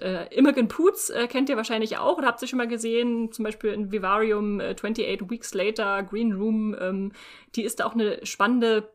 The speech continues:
P-, Frau, die auftaucht und sagt, sie würde gern campen auf diesem Grundstück der Abbotts und man weiß nicht so richtig, was da eigentlich ihre Hintergedanken sind. Jo, und ansonsten laufen noch viele andere Schauspieler, äh, rum, die da, äh, in dieses Setting und in diese Familie passen oder auch nicht passen.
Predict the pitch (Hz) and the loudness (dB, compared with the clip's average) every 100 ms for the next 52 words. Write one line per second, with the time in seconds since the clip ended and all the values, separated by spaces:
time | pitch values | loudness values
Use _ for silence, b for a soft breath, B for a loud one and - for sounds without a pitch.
0 | _ - 202 190 - - 190 202 294 294 | _ -12 -10 -10 -12 -4 2 4 4 2
1 | 247 - 165 262 - 269 254 - 226 208 | 2 0 0 0 0 2 2 2 -2 -2
2 | 190 208 - 247 202 220 233 220 202 202 | 4 4 4 0 -4 -2 0 0 0 -2
3 | 226 302 262 196 190 208 202 196 220 - | -4 -2 -2 -2 -2 -4 -4 2 0 2
4 | 196 - 190 - 190 226 - - 208 202 | 0 0 -2 -2 0 -2 -2 -4 -4 -4
5 | 170 208 226 - 208 226 254 190 - 180 | -4 -4 -6 -6 -6 -6 -6 -4 -2 -4
6 | 196 - 185 220 214 190 180 175 196 202 | -4 -4 -2 -2 -2 -2 -4 -4 -2 0
7 | 240 b b b b b b b b - | 0 b b b b b b b b -2
8 | 226 226 208 202 196 277 - 240 214 269 | 6 8 8 2 0 0 0 2 2 2
9 | 214 - 269 - 277 277 - 247 - 240 | 0 0 0 2 0 0 2 0 0 0
10 | 233 226 - 214 214 208 208 190 294 381 | 4 4 2 2 4 2 0 2 2 4
11 | 330 - 202 254 254 247 220 - 220 - | 2 0 0 2 6 6 6 4 2 2
12 | 220 214 220 - 254 269 226 208 214 226 | 0 -2 -4 -2 0 0 0 -2 -4 -4
13 | 233 214 226 220 - 247 262 - 220 185 | -2 0 0 -2 -4 -6 -4 0 0 0
14 | 226 349 - 220 | 0 -2 0 -2